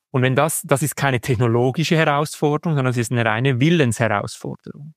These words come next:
Oder ich sage als, als ein einleuchtendes Beispiel, Ingos, um das vielleicht abzurunden, wir sind in der Lage, heute weltweit achtzig Milliarden Nutztiere zu ernähren,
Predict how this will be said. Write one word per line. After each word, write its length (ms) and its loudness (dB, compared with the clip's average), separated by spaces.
Oder 120 4
ich 80 0
sage 220 2
als, 220 -4
als 240 -2
ein 240 0
einleuchtendes 720 0
Beispiel, 560 0
Ingos, 320 0
um 80 0
das 140 -2
vielleicht 280 -2
abzurunden, 840 0
wir 240 0
sind 220 0
in 80 0
der 80 2
Lage, 460 2
heute 400 0
weltweit 680 0
achtzig 680 -2
Milliarden 640 2
Nutztiere 640 -2
zu 180 -2
ernähren, 580 2